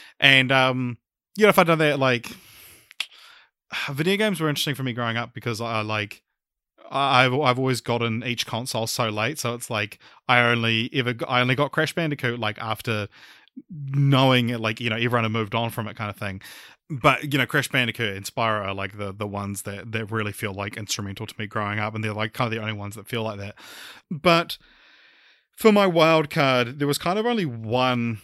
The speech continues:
option for me, um, because it's, it's a thing that feels so integral to my, um, development,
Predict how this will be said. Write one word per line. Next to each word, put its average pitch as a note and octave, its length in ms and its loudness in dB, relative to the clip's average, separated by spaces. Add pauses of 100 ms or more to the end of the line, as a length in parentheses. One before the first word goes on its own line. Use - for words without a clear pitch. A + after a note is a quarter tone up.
(140)
option B2 420 -2
for - 140 -6
me, G2+ 300 -8 (280)
um, A#2+ 540 4
because C3+ 400 4
it's, - 380 -2 (560)
it's C3 100 -4
a D3 80 2
thing F#3+ 160 4
that G3+ 120 0
feels C#3 220 0
so C#3+ 460 4
integral A#2+ 500 0
to - 140 -6
my, A2+ 460 0 (1040)
um, A2 580 -2 (300)
development, A#2 640 0